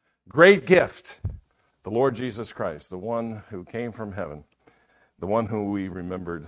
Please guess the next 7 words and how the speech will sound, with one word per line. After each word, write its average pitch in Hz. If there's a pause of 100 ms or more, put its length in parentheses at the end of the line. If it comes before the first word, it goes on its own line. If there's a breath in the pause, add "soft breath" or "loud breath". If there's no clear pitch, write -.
(140)
this 80
morning. 78 (840)
Indeed, 98
we 92
do 95
exalt 82
him. 71